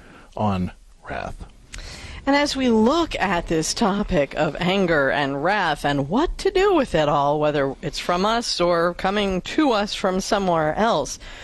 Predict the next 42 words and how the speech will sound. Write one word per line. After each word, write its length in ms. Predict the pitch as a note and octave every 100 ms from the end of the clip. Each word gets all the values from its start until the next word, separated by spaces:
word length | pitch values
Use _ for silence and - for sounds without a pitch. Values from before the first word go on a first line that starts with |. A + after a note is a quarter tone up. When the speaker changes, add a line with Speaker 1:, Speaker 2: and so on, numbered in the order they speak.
| -
Speaker 2:
<clears throat> 360 | - - G#3+ -
we 180 | A3+ B3
see 260 | - D4+
today 360 | D4 C#4 G#3 G3
that 140 | F3+
as 180 | E3+ E3+
we 100 | E3
look 300 | D#3 G3 F#3+
at 80 | F3+
Saint 300 | - E3 E3
John 300 | - D#3 D#3
Paul 280 | D#3 D#3 C#3+
the 100 | C#3+
Second's 480 | - F#3 - D#3+ -
theology 600 | E3 D#3+ E3 D#3+ - D3+
of 160 | C#3+ -
the 100 | C#3
body, 580 | F3+ F#3+ G#3 D#3+ C#3 - - - - - - -
that 200 | C#4 B3+
we 140 | C#4+
know 400 | G3 C#3 C3+ D#3+
the 120 | D#3+ G3+
world 420 | F#3 G#3 G#3+ G#3+
is 240 | - -
not 560 | E3 D#3+ E3+ F3 B2+ - - - -
what 140 | E3 D#3
it 100 | -
was 160 | D3+
created 760 | - - G3+ A3+ B3 A3+ F3+ -
to 320 | - - D#3+
be, 420 | C#3+ C3 D#3+ C4 - - - - - F#3
but 380 | B3+ C#4 D4 -
with 320 | G3 B3 A#3+ -
God's 400 | A3+ A3 G3+ -
grace, 640 | A3+ D4 E4+ A#3+ - - - - - - -
we 120 | G#4+
can 520 | - - D4 D4 C#4+
work 400 | G#3 D#3 B2+ - -
to 140 | A3
make 300 | E3+ D3 -
it 200 | C3 -
better. 380 | D3 B2 A#2